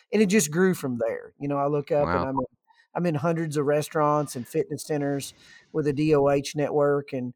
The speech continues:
Speaker 1: uh, you know, six months later, a friend of mine says, "Hey, can you use one of those silly ad T Vs and make a menu on it because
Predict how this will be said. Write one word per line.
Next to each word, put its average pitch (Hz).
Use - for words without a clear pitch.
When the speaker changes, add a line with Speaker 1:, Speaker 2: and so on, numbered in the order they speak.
Speaker 1:
uh, 127
you 156
know, 139
six 160
months 156
later, 147
a 147
friend 151
of 143
mine 139
says, 131
"Hey, 147
can 139
you 135
use 139
one 156
of 139
those 135
silly 143
ad 143
T 156
Vs 139
and 127
make 139
a 123
menu 156
on 147
it 139
because 135